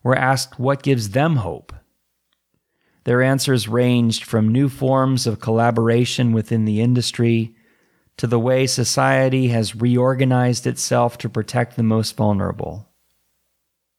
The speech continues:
There was talk of the human spirit and its resilience, of progress, of young people driving change. These are the things they hope for.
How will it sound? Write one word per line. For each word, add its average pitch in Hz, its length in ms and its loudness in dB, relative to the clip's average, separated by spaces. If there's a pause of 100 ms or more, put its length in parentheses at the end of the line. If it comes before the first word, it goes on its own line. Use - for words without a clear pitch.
(360)
There 113 120 2
was 113 160 2
talk 120 400 0
of 107 160 0
the 104 80 -2
human 120 400 0
spirit 113 680 -2
and 107 120 -6
its - 220 -8
resilience, 107 800 -2 (680)
of 110 140 -4
progress, 131 920 0 (560)
of 104 140 -4
young 131 340 0
people 127 380 0
driving 110 540 0
change. - 800 -10 (1500)
These 123 300 4
are 123 60 6
the 110 140 4
things 110 360 0
they 113 180 2
hope 127 260 0
for. - 460 -12